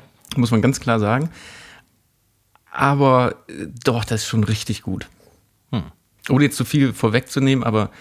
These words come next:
Speaker 1: äh, es, der basiert auf Dialogen, der Film. Das ist fast ein
Speaker 2: Mhm.
Speaker 1: reiner Dialogfilm, aber der zieht einen so in den Bann, finde ich.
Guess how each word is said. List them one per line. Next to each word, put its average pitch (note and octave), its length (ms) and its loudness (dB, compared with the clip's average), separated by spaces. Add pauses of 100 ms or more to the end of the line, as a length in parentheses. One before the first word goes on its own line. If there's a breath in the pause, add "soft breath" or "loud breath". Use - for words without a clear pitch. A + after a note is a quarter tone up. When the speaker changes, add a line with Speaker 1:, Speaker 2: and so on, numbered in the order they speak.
(680 loud breath)
Speaker 1:
äh, - 80 -20 (340)
es, - 400 -8 (380)
der - 160 -6
basiert A#2 400 0
auf G2+ 140 -2
Dialogen, A2 600 2 (280)
der C3+ 260 -2
Film. C3+ 260 0
Das G#2+ 140 0
ist A2 260 -8
fast - 220 -4
ein G2+ 80 0
Speaker 2:
Mhm. G2 60 4
Speaker 1:
reiner A2+ 200 2
Dialogfilm, G#2 680 0
aber G#2+ 280 0 (680 loud breath)
der A2 120 -4
zieht - 380 -6
einen A#2+ 160 -2
so C3 200 -2
in D3 120 -4
den B2 160 0
Bann, G#2+ 320 -2 (160)
finde F2 240 -4
ich. - 180 -6